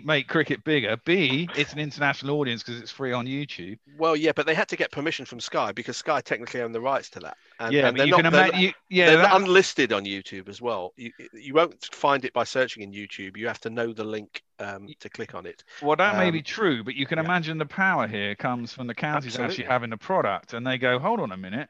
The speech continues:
Speaker 1: I can get," you know, they've had seven-figure viewings this summer.
Speaker 2: Seven people?
Speaker 1: Well, but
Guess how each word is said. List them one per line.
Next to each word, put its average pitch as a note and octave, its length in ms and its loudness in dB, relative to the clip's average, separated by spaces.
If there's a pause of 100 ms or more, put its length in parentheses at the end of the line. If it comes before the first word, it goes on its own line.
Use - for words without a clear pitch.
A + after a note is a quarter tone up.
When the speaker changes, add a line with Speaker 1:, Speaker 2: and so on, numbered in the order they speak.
(120)
Speaker 1:
I C#3+ 160 -2
can C#3+ 120 -10
get," C3+ 260 0 (180)
you D#3 100 -8
know, B2 120 0
they've C#3 140 0
had D3 160 -4
seven-figure C3 880 -4 (260)
viewings G2+ 580 -6 (260)
this - 380 -12 (340)
summer. G2 400 -8
Speaker 2:
Seven G3+ 260 -4
people? C4+ 380 -4 (580)
Speaker 1:
Well, A#2+ 160 -14 (1300)
but D3 240 6